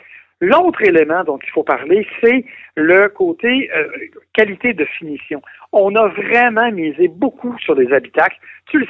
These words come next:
sais, les nouveaux camions, là, c'est presque devenu des voitures de luxe.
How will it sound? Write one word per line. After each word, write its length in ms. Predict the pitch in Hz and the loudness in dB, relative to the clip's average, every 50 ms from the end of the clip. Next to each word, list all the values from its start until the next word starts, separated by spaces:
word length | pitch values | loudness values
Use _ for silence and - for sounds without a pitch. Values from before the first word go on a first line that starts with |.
| - | -4
sais, 80 | - 277 269 | -4 -4 -2
les 180 | 233 202 185 | 0 -2 -4
nouveaux 300 | 180 214 247 233 247 269 | -4 -4 -4 -2 -2 -2
camions, 440 | 262 - 190 160 151 160 185 208 202 | -2 -2 -2 -2 -2 -4 -4 -4 -4
là, 200 | 180 160 170 180 _ - - - - - _ _ - - | -4 -4 -4 -6 _ -14 -20 -20 -20 -20 _ _ -2 -2
c'est 80 | 220 - | -2 -2
presque 420 | - 226 - 262 233 - - 190 170 | 0 -2 0 0 -2 -2 -2 -2 2
devenu 300 | 147 147 127 143 156 156 | 2 0 0 0 -6 -4
des 80 | 147 139 | -4 -2
voitures 320 | 120 127 127 - - 127 | -2 -2 -2 -2 -2 -4
de 100 | 117 117 | -2 -4
luxe. 160 | 107 98 - | -6 -8 -12